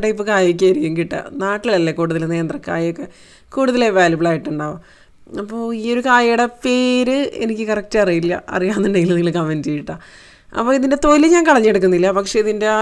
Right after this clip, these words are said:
ഒരു വശങ്ങളൊക്കെ ഒന്ന്, എന്താ പറയുക, ഒന്ന് കട്ട് ചെയ്ത് അങ്ങനെ മാത്രമേ എടുക്കുന്നുള്ളൂ കേട്ടോ. അതിനുശേഷം നമുക്കിത്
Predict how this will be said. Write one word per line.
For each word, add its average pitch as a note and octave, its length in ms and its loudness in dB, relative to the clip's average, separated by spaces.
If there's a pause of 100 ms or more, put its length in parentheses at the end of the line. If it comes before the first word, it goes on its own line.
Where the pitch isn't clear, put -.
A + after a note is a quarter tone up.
ഒരു A3 120 -2
വശങ്ങളൊക്കെ A3 600 -2
ഒന്ന്, G3+ 140 -4 (680)
എന്താ G3+ 200 0
പറയുക, F3 280 -4 (160)
ഒന്ന് B3 220 -4
കട്ട് C4+ 160 -2
ചെയ്ത് G3+ 180 2 (200)
അങ്ങനെ A#3+ 260 -2
മാത്രമേ F#3+ 300 2
എടുക്കുന്നുള്ളൂ E3 560 -2
കേട്ടോ. D3 180 -10 (1160)
അതിനുശേഷം B3 420 -2
നമുക്കിത് G3 300 -2